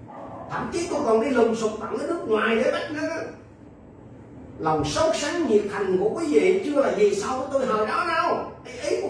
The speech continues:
Phaolô muốn nói gì đó. "Vậy mà tôi còn tin Chúa Giêsu nữa. Quý vị có biết tại sao không?"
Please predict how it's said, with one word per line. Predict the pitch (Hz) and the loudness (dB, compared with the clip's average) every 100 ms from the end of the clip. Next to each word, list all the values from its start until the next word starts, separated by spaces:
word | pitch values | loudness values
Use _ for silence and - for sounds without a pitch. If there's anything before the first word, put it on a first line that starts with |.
| - | -4
Phaolô | 262 254 254 | -2 0 2
muốn | 294 302 | 0 0
nói | 302 339 | -2 0
gì | 427 | 2
đó. | 415 - - - - - - - - - | 2 -2 -10 -14 -16 -16 -18 -20 -20 -6
"Vậy | 214 | -2
mà | 226 - | 0 2
tôi | 233 | 2
còn | 196 185 | 2 2
tin | 240 | 0
Chúa | 233 285 | 0 0
Giêsu | 269 254 247 262 | -2 -2 0 0
nữa. | 254 - - - - - | 0 -4 -6 -14 -18 -8
Quý | 269 | 0
vị | 208 | 2
có | 269 277 | 2 0
biết | - | -2
tại | 226 | -4
sao | 233 294 | -2 0
không?" | 285 285 | 2 0